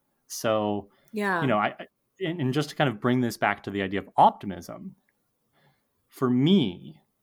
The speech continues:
Speaker 1: I am optimistic about self-improvement in the sense that I know that I can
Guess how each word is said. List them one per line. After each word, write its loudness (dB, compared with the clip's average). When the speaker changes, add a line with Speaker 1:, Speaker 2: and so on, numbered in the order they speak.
Speaker 1:
I 6
am 0
optimistic 0
about -6
self-improvement -6
in 2
the 0
sense -4
that -8
I 0
know 0
that 0
I 0
can -6